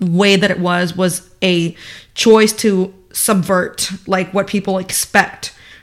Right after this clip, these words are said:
from whenever it's a woman lead, especially as, like, a hero. I felt like it was a, a subversion of, of what you were getting from, like, I don't know, like, with, uh,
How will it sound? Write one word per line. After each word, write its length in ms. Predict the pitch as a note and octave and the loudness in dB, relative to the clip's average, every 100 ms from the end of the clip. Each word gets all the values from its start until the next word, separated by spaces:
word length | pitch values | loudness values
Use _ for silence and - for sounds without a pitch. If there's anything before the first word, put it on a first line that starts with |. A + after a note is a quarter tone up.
| _ | _
from 340 | - G3+ F#3 F#3 | -2 0 2 2
whenever 320 | F#3 F#3+ A3 | 2 2 4
it's 160 | A3 | 2
a 60 | A3 | 2
woman 360 | G3 G3+ G3+ F#3 | 0 0 0 0
lead, 200 | F#3 F3+ | 0 -2
especially 420 | - F3+ G3 G3 | -2 -4 0 -2
as, 100 | F3+ | -2
like, 160 | F3+ | -4
a 100 | E3+ E3+ - - | -6 -10 -14 -14
hero. 520 | - C4 B3 F3+ E3+ - | -2 4 4 4 0 4
I 240 | A3 B3 | 6 8
felt 240 | C4+ A3 F#3+ | 6 0 0
like 160 | G3 | -2
it 40 | F#3+ | -2
was 180 | F3+ | -4
a, 100 | F3 E3 F#3+ - | -6 -6 -8 -8
a 100 | G3 | -6
subversion 680 | F#3 G3+ F3+ F#3 F#3 F3+ F3 | -2 -2 -2 0 0 0 0
of, 220 | E3+ D#3+ - - - - - _ _ _ _ _ _ _ - | -2 -6 -14 -20 -20 -20 -20 _ _ _ _ _ _ _ -2
of 360 | G#3 G#3 F#3+ E3+ | 4 6 4 4
what 140 | G#3+ | 2
you 120 | G#3 | 4
were 80 | G#3 | 2
getting 300 | F#3 G3 G3 | 4 2 2
from, 260 | G3 G3+ F#3 | 0 0 0
like, 400 | F3+ F3 E3+ - - - - | 0 -2 -4 -10 -12 -12 -8
I 120 | - | -2
don't 100 | F#3+ | 0
know, 500 | F#3 E3 E3 F3 E3+ - | 2 0 0 -4 -6 -8
like, 300 | E3+ F3 D#3+ | -6 -6 -6
with, 200 | D3 - | -12 -8
uh, 420 | F2 C2+ B2+ - | -6 -4 -6 -10